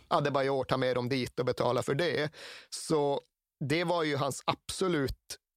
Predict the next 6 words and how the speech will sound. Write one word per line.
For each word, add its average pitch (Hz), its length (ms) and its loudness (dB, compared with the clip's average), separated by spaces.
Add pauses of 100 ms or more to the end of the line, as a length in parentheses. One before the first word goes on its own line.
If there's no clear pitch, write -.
(140)
viktigaste 160 1300 -2
funktion 127 800 0
inom 131 220 2
det 123 60 2
togolesiska 123 720 0
landslaget, 123 880 0